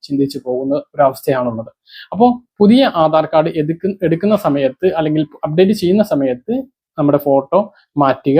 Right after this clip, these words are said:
വെളിച്ചമുള്ള സ്ഥലത്ത് നിന്ന് തന്നെ അവരോട് എടുക്കാൻ വേണ്ടിയിട്ട് പറയുക, എങ്കിൽ മാത്രമേ ക്ലിയർ ആയിട്ട് ഫോട്ടോ ലഭിക്കുകയുള്ളൂ. അതിപ്പോ യൂണിക് ഐഡന്റിഫിക്കേഷന്റെ പുതിയ ഒരു മാ-, നിർദ്ദേശം കൂടി വന്നിട്ടുണ്ട്.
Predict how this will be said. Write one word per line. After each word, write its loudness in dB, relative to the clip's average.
വെളിച്ചമുള്ള 2
സ്ഥലത്ത് 0
നിന്ന് 2
തന്നെ 2
അവരോട് -2
എടുക്കാൻ 0
വേണ്ടിയിട്ട് 0
പറയുക, 0
എങ്കിൽ 4
മാത്രമേ 2
ക്ലിയർ 2
ആയിട്ട് 0
ഫോട്ടോ -4
ലഭിക്കുകയുള്ളൂ. -8
അതിപ്പോ -2
യൂണിക് 4
ഐഡന്റിഫിക്കേഷന്റെ 2
പുതിയ 2
ഒരു 2
മാ-, 0
നിർദ്ദേശം 0
കൂടി 2
വന്നിട്ടുണ്ട്. -2